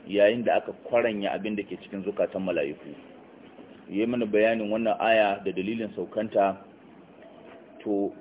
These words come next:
fasalin ya ƙare. Al'adar malam idan ya kai ƙarshen fasali, yakan cire masail,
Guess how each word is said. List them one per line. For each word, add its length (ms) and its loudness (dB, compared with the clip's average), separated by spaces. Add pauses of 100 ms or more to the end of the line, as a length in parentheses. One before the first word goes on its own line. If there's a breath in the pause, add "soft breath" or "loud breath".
fasalin 400 2
ya 160 4
ƙare. 400 2 (880)
Al'adar 400 4
malam 320 4
idan 200 0
ya 40 0
kai 180 0
ƙarshen 300 -4
fasali, 400 -4 (640)
yakan 320 -4
cire 200 0
masail, 480 0